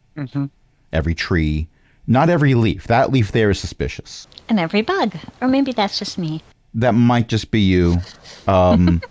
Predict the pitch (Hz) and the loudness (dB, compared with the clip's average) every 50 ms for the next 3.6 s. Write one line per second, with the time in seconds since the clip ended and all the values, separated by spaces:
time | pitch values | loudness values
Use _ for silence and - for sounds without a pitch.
0 | _ _ _ _ _ _ - - 123 123 117 - 117 - 120 110 - - 110 127 | _ _ _ _ _ _ -6 -2 0 0 0 0 0 0 -2 -2 -2 0 0 2
1 | 147 147 - - 143 117 127 123 110 113 107 92 80 110 107 110 104 - 107 95 | 2 0 0 -2 0 0 2 2 2 2 0 0 0 0 0 0 0 0 2 2
2 | 92 87 - - 95 - - 98 87 - 95 90 90 95 92 85 92 85 - - | 2 2 0 -4 -4 -2 0 -2 0 0 0 0 2 2 2 2 0 -2 -2 -4
3 | - - - 110 101 90 85 85 82 80 76 | -8 -8 -6 -2 0 2 4 4 2 2 0